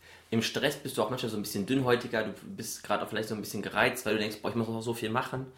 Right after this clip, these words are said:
Ähm, dann gehe ich zum Beispiel gar nicht trainieren, weil mit so einer Stimmung gehe ich nicht ins Training, weil dann habe ich negative Vibes, wo ich eigentlich positive haben möchte und finde dann immer eine andere Lösung. Für mich ist aber immer so eine Pause, ähm, oftmals so, die meisten schätzen mich gar nicht so ein, dann mache ich mir mein,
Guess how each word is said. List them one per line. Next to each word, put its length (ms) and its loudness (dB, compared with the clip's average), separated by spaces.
Ähm, 180 2
dann 140 8
gehe 100 0
ich 60 -6
zum 80 -2
Beispiel 200 -2
gar 140 0
nicht 140 -4
trainieren, 260 -4
weil 80 0
mit 140 -2
so 80 0
einer 120 0
Stimmung 280 -4
gehe 100 -2
ich 80 -8
nicht 140 -10
ins 120 -8
Training, 400 -4
weil 80 0
dann 120 -2
habe 100 -2
ich 100 -10
negative 520 -2
Vibes, 440 4
wo 100 6
ich 80 2
eigentlich 240 0
positive 420 2
haben 240 0
möchte 320 -6
und 400 0
finde 240 2
dann 100 2
immer 120 2
eine 100 2
andere 260 0
Lösung. 320 -4
Für 100 -4
mich 140 4
ist 100 -6
aber 120 2
immer 140 2
so 100 -2
eine 100 0
Pause, 560 -2
ähm, 240 0
oftmals 360 0
so, 360 -2
die 80 -2
meisten 320 6
schätzen 260 0
mich 120 -2
gar 120 2
nicht 120 -4
so 100 -2
ein, 280 2
dann 120 -4
mache 140 2
ich 120 -4
mir 140 0
mein, 220 0